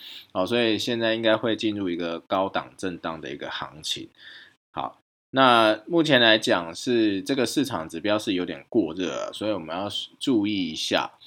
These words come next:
哦，随时有可能会有一些拉回的一些动作。好，但是未来啊，中长期，好，中长期还是上看一万四，甚至有机会到一万五，啊，而且基本上是应该是一个先蹲后跳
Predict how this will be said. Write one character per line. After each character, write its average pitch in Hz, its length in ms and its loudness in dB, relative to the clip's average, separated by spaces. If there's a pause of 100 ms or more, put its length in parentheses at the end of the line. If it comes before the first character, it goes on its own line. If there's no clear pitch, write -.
(200)
哦， 90 180 -4
随 95 160 -6
时 98 100 -6
有 92 140 -2
可 90 120 -8
能 82 160 -10
会 98 200 -2
有 82 120 -4
一 82 40 -6
些 85 160 -6
拉 87 260 0
回 85 180 -6
的 78 120 -8
一 80 80 -4
些 82 180 -6
动 76 320 -10
作。 - 280 -12 (340)
好， 87 180 -2
但 123 180 6
是 120 380 2 (280)
未 135 260 8
来 82 220 2
啊， 78 200 -4
中 123 240 -2
长 95 260 -6
期， - 380 -8 (380)
好， 90 120 -4
中 - 200 -2
长 98 180 -4
期 90 200 -4
还 85 160 -2
是 104 140 -6
上 98 260 -2
看 95 220 -4
一 82 80 -8
万 92 200 -4
四， 87 240 -10
甚 92 200 -10
至 85 160 -6
有 71 120 -8
机 87 160 -8
会 92 140 -8
到 80 180 -4
一 71 100 -8
万 80 300 -4
五， 55 140 -10 (400)
啊， 80 320 -4
而 104 100 -10
且 90 360 -2 (100)
基 131 180 4
本 98 220 2
上 87 360 -4
是 - 160 -6
应 107 120 -4
该 107 220 2
是 101 180 -4
一 98 80 -2
个 87 140 -6
先 98 300 -4
蹲 95 240 -6
后 95 340 -6
跳 85 320 -6